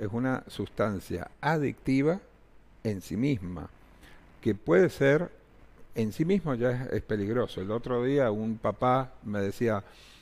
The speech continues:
"Yo no sé si mi hijo consume cocaína o no.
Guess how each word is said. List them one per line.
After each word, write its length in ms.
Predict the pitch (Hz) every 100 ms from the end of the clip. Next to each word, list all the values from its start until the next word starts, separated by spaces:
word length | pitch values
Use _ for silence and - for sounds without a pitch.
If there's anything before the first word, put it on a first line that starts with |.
| - -
"Yo 160 | 113 156
no 160 | 139
sé 200 | 123 156
si 120 | 147 123
mi 120 | 117
hijo 240 | 123 135
consume 480 | 110 104 - 131 131
cocaína 680 | 113 107 110 110 120 123 110
o 100 | 98
no. 340 | 104 110 92